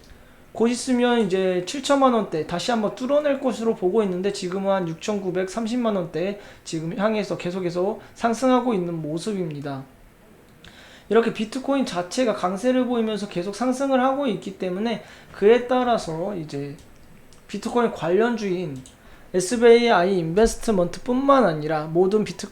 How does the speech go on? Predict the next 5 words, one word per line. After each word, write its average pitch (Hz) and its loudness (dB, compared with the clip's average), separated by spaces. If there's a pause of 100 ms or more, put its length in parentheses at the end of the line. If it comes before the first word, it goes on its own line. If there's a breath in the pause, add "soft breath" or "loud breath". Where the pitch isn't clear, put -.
(160)
가상화폐 214 6
관련주들이 170 -2
모두 160 -6
상승한 240 -2
모습이고요. 185 -4